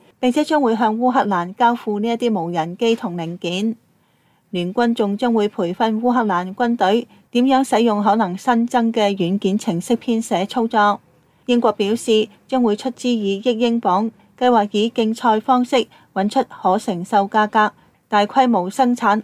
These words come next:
可以即時傳回影像嘅F P V攻擊無人機。拉脫維亞就一千萬歐元嘅預算，強調完全依據烏克蘭提供嘅無人機需求清單作出規劃。根據烏克蘭軍隊統計，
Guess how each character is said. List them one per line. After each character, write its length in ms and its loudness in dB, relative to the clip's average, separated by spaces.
可 80 2
以 180 4
即 140 0
時 200 -2
傳 420 -2
回 180 2
影 260 2
像 240 0
嘅 280 4
F 280 -2
P 240 -2
V 180 0
攻 220 0
擊 160 2
無 140 -4
人 260 -6
機。 380 2
拉 160 4
脫 160 0
維 260 0
亞 140 6
就 180 2
一 140 2
千 200 -4
萬 260 0
歐 220 0
元 280 -2
嘅 180 0
預 240 -2
算， 320 -2
強 220 0
調 280 4
完 140 -2
全 280 -4
依 180 -2
據 100 -2
烏 240 0
克 100 2
蘭 240 0
提 240 -2
供 260 0
嘅 240 2
無 160 -2
人 280 -4
機 180 2
需 180 0
求 240 -2
清 240 -4
單 300 2
作 120 -6
出 160 -14
規 240 -2
劃。 300 0
根 180 0
據 180 4
烏 200 2
克 100 2
蘭 280 -2
軍 180 -2
隊 180 0
統 240 -4
計， 280 2